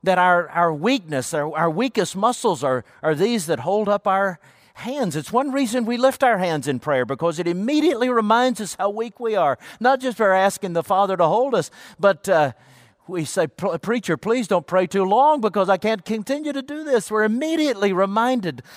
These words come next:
of our weakness. And yet Aaron and Hur came along. And the text says they not only lifted his hands, but they steadied them. That is, he made them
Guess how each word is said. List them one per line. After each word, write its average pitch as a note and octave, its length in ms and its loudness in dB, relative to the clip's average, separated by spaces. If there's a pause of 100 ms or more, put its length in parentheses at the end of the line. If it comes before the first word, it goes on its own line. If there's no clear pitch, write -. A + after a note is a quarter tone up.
(120)
of F3+ 180 2
our G3 180 6
weakness. F#3 840 -2 (480)
And F3+ 140 -2
yet A3 160 4
Aaron B3+ 400 6
and A#3 140 2
Hur F3 320 4
came F3+ 280 -4
along. C3+ 540 0 (1160)
And F3 120 0
the F3+ 80 4
text A#3 340 -2
says G3 260 2
they F#3 160 2
not F#3+ 180 2
only F3+ 240 0
lifted A3+ 460 -2
his G3+ 200 -2
hands, D3+ 1000 -8 (1120)
but D3 200 -4
they C3 120 -6
steadied D3 720 -4
them. D2+ 380 -16 (1600)
That C#3+ 180 -2
is, D3 640 -4 (580)
he C3+ 120 -10
made B2+ 360 -2
them G#2+ 360 -6